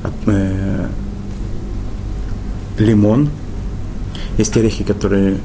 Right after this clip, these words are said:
э, называются орех пекан. Не грецкие орехи, а пекан. Они не бывают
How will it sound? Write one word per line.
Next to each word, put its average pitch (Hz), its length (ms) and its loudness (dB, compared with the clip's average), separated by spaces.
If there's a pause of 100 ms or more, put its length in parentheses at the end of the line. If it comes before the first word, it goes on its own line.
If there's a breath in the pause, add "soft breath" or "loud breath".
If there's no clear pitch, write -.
(460 loud breath)
э, 92 260 0
называются 95 420 2
орех 95 220 0
пекан. 90 400 2 (580 loud breath)
Не 107 140 6
грецкие 98 480 4
орехи, 101 260 0
а 90 100 0
пекан. 110 380 2
Они 95 180 2
не 95 120 2
бывают 90 420 2